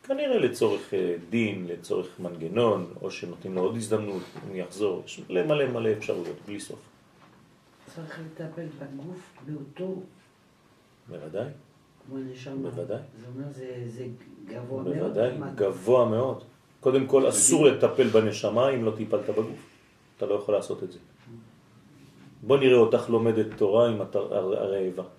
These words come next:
Speaker 1: אם את צמאה. שום דבר לא יעניין אותך.
Speaker 2: אני חושבת שמתי שלומדים שוכחים ש-
Speaker 1: זה לא נכון, אין דבר כזה. תשים מישהו עכשיו ב-, בעין גדי שיעלה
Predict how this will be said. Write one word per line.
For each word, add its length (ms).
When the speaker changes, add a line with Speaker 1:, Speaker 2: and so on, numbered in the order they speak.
Speaker 1:
אם 160
את 60
צמאה. 320
שום 380
דבר 200
לא 120
יעניין 360
אותך. 300
Speaker 2:
אני 80
חושבת 420
שמתי 440
שלומדים 520
שוכחים 680
ש- 120
Speaker 1:
זה 200
לא 140
נכון, 260
אין 160
דבר 300
כזה. 180
תשים 380
מישהו 320
עכשיו 360
ב-, 280
בעין 760
גדי 280
שיעלה 460